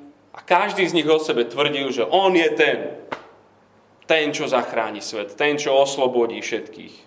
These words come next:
Nie? No a potom, keď Marek o tom rozpráva, tak si hovoríš, no blá, blá, blá, blá, blá.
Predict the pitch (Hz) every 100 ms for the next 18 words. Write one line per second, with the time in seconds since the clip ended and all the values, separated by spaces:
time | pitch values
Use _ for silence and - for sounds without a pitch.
0 | _ _ _ - 135 135 135 135 - -
1 | - _ - 135 131 - 151 120 113 131
2 | 151 147 139 131 120 170 - 147 127 120
3 | 120 123 110 107 101 107 98 - 85 -
4 | - - - -